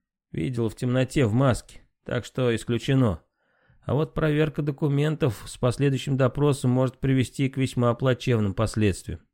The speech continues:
"Во втором ангаре мне сообщили, работает следователь Олег Иванович Пичугин". Снова вышла на связь Наталья. "Надо опросить пассажиров и проводника четвертого вагона.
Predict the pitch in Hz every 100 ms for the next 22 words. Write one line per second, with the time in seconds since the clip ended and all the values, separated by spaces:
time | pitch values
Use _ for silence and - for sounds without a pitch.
0 | _ _ _ _ _ - 139 160 190 190
1 | 185 185 220 202 165 165 151 170 143 220
2 | 208 165 160 196 190 175 185 196 151 113
3 | - 101 120 127 180 180 170 175 180 -
4 | 190 180 196 131 95 92 _ _ _ _
5 | _ - 117 131 127 120 127 - 110 113
6 | - 123 - 113 - 123 95 80 _ _
7 | _ _ _ - 190 190 202 185 208 -
8 | 190 202 180 208 208 156 175 190 185 180
9 | 180 208 196 - 185 180 185 185 185 208
10 | 147 90